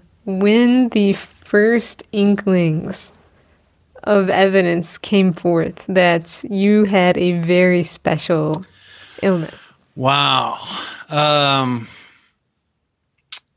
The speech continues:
Speaker 2: I would say I was completely blindsided by that. I think my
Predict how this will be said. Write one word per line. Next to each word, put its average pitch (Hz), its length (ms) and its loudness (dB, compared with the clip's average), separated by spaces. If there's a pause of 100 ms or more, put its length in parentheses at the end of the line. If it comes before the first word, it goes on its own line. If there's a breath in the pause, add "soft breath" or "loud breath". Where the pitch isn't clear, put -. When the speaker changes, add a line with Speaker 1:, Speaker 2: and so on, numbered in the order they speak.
(1120)
Speaker 2:
I 151 300 0
would 156 280 0
say 143 500 0
I 123 180 0
was 139 320 0
completely 117 840 -2
blindsided 107 1200 -6
by 101 280 -4
that. 90 600 -18 (240)
I 120 160 -4
think 175 440 -4 (640 soft breath)
my 143 600 0